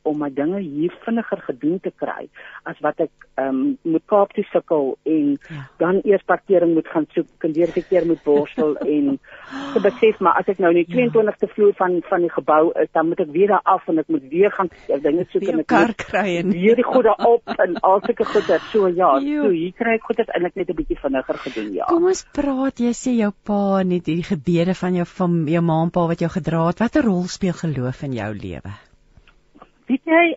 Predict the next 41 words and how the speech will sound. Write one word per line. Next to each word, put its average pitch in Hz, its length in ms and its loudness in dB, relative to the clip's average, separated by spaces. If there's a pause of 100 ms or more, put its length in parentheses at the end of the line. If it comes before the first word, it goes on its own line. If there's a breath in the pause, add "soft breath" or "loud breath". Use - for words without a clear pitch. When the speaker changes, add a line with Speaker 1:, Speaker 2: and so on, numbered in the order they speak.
Speaker 1:
ehm, 202 460 2 (220)
eh, 156 320 6
eh, 151 220 2
eh, 131 140 4 (140)
'n 180 60 0
baie 165 260 4
groot - 360 -6
rol. - 240 -10
Het, 165 240 -10
eh, 156 200 0 (580 loud breath)
eh, 147 300 0 (300)
ek 147 120 -6
dink 180 260 0
nie, 247 160 0
jy 214 60 -2
weet, 202 160 -2
ek, - 360 -6
ons, 180 180 0 (320)
ek 170 200 -2
pak 180 180 0
'n 170 80 -4
dag 156 360 2
aan 160 300 -2
sonder, 175 280 -2 (120)
sonder 175 240 -4
dat 151 200 -2
ek 147 220 -2
nie, 170 460 0 (260)
soos 180 220 -6
ek 156 180 -2 (120)
sê, 156 340 0
ehm, 262 340 -2 (340 loud breath)
Here 175 220 0
wys 131 160 2 (100)
my 139 100 -4
die 123 160 -6
pad. - 160 -14 (240)
Speaker 2:
Ja, 151 180 -14
Speaker 1:
Ehm, 147 160 -6 (220)
eh, 156 100 -8
Speaker 2:
ja. 131 80 -12